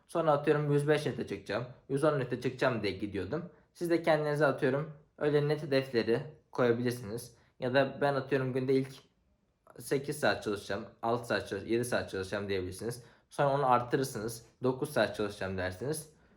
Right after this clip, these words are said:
Böyle hedefler sizin çalışmanız açısından güzel oluyor, sizi motive ediyor. Umarım bu video da size motive eder ve size yardımcı olur. Eğer cevaplamadığım soru varsa lütfen aşağıya yazın.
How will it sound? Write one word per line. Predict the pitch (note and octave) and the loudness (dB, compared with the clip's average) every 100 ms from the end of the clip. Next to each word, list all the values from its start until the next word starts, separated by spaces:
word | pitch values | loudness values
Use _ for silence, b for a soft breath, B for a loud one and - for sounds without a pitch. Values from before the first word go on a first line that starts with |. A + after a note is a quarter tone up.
| b | b
Böyle | D3 D#3+ E3+ | 4 6 6
hedefler | D#3+ D#3+ D#3+ D#3+ | 6 4 6 4
sizin | D#3 D#3 | 4 -4
çalışmanız | D#3 C3+ B2+ D3 D3+ | 0 0 2 0 0
açısından | D3 D3 - C#3+ B2+ | -2 -4 -2 -2 0
güzel | C3+ D3 | 0 2
oluyor, | D3+ G#2+ A2 D#3+ B B B | 2 2 -2 -2 B B B
sizi | - C#3 | -8 -2
motive | B2 A2+ - D3+ F3 | 0 0 0 2 2
ediyor. | E3 E3+ F#3 F#3 - _ _ | 4 4 2 -2 -14 _ _
Umarım | C#3+ E3 E3 D#3+ | 2 6 6 4
bu | C#3 C3+ | 0 0
video | C3+ E3 | 4 4
da | D#3+ | 4
size | D#3 C#3+ | 2 2
motive | B2+ A#2+ C3+ C3 | 2 0 2 2
eder | C3 E3+ - - | 4 2 0 -4
ve | C3+ | -4
size | C3 B2 | 0 4
yardımcı | C3 G#2+ G2+ G2+ F#2+ | 6 6 4 -4 -4
olur. | E2+ F#2 - - - | -6 -10 -20 -12 4
Eğer | D3+ C#3+ | 6 6
cevaplamadığım | C3+ C#3+ C#3 E3+ D#3 C#3+ C3+ | 6 4 4 2 2 2 0
soru | C#3+ C3+ | 2 6
varsa | D#3 D#3 F#3 F3+ - D3+ | 6 8 4 2 -4 -2
lütfen | D3 D3 | 0 2
aşağıya | B2+ A#2 B2 G2+ G2 | 2 2 2 2 2
yazın. | A#2 D#3 F#3 | 4 2 0